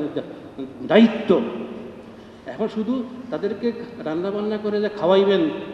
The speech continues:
এইটাই দায়িত্ব না, তারা তো খাইতে চাইবে না, শোকাতুর। ওই সময় বলা হয়েছে, অয়ুল-, হ্যাঁ, ওই হাদিসের ইয়েতে, "অয়ুলেহু আলাইহিম ফিল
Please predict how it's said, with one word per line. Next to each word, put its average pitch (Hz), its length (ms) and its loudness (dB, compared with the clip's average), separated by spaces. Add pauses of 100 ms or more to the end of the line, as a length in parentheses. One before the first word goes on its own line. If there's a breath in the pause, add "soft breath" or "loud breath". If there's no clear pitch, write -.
(360)
এইটাই 190 300 4
দায়িত্ব 160 360 4
না, 135 200 2 (220)
তারা 180 160 2
তো 202 120 0 (100)
খাইতে 202 240 0
চাইবে 156 300 0
না, 135 160 -2 (180)
শোকাতুর। 165 760 4 (540)
ওই 180 80 4
সময় 214 240 8
বলা 220 200 6
হয়েছে, 208 260 2 (320)
অয়ুল-, 254 360 4 (520)
হ্যাঁ, 180 420 6 (800)
ওই 170 200 -4
হাদিসের 180 360 -2
ইয়েতে, 190 420 -2 (320)
"অয়ুলেহু 214 680 6
আলাইহিম 233 560 4
ফিল 269 140 2